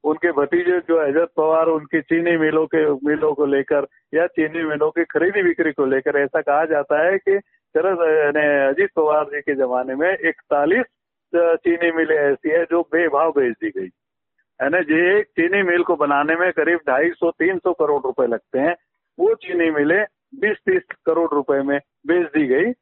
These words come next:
और वो उन लोगों के हाथ में गई जो कांग्रेस से या राकापा से जुड़े हुए लोग थे। तो अब उसके कारण उसकी यदि जांच बैठती है या कुछ होता है, या अनिल देशमुख वाली बात कीजिए, होम मिनिस्टर वाले, उनके खिलाफ तो चल ही रहा है जांच,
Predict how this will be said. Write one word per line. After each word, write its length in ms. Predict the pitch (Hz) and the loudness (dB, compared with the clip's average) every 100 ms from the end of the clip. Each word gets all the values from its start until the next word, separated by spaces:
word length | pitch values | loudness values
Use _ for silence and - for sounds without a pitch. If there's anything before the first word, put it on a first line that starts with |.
| _ - | _ -2
और 200 | 190 190 | 0 2
वो 100 | 214 | 0
उन 280 | 196 170 | 0 0
लोगों 300 | 196 240 233 | 2 2 2
के 100 | 226 | 0
हाथ 160 | 180 151 - | 0 0 0
में 120 | 156 | 0
गई 220 | 147 170 | 2 0
जो 420 | 196 _ - 349 240 | -2 _ -4 -2 0
कांग्रेस 480 | 165 147 147 165 | 0 0 0 0
से 180 | - 185 | 0 0
या 100 | 185 | 2
राकापा 500 | 160 135 156 147 151 | 2 0 0 0 -2
से 160 | 147 202 | -2 -2
जुड़े 260 | 156 196 | 0 2
हुए 200 | 214 147 | 2 2
लोग 200 | 110 104 - - | 0 -4 -6 -8
थे। 80 | 90 _ _ _ _ _ _ _ _ _ _ - | -8 _ _ _ _ _ _ _ _ _ _ -4
तो 80 | |
अब 280 | 427 165 214 | 0 0 2
उसके 300 | 214 202 233 | 0 0 -2
कारण 320 | 208 175 202 | 0 0 0
उसकी 320 | 202 175 - 196 | 0 -2 0 0
यदि 300 | 190 196 175 | 2 0 0
जांच 280 | 143 185 180 | 0 0 0
बैठती 360 | 170 165 - 165 | 0 -2 0 0
है 240 | 156 165 | 2 2
या 100 | 160 | 2
कुछ 240 | 147 196 160 | 0 -2 -2
होता 360 | 156 - 139 | -2 0 0
है, 120 | 160 190 | 2 2
या 100 | 185 | 2
अनिल 360 | 170 180 185 165 156 _ _ _ | 0 0 0 -2 -8 _ _ _
देशमुख 400 | 151 175 - 196 170 | -2 -2 0 0 2
वाली 200 | 160 156 | 2 2
बात 240 | 143 139 | 0 0
कीजिए, 320 | - 139 147 | -2 -2 2
होम 240 | 143 151 147 | 2 2 0
मिनिस्टर 340 | 151 - 147 | -2 0 0
वाले, 220 | 139 151 | 0 0
उनके 300 | 160 160 170 | 0 -2 -4
खिलाफ 280 | 156 147 147 | 0 -2 0
तो 80 | 170 | -2
चल 200 | 160 160 | 0 0
ही 100 | 165 | 2
रहा 180 | 156 139 | 2 2
है 120 | 143 | 0
जांच, 260 | 135 143 | 0 0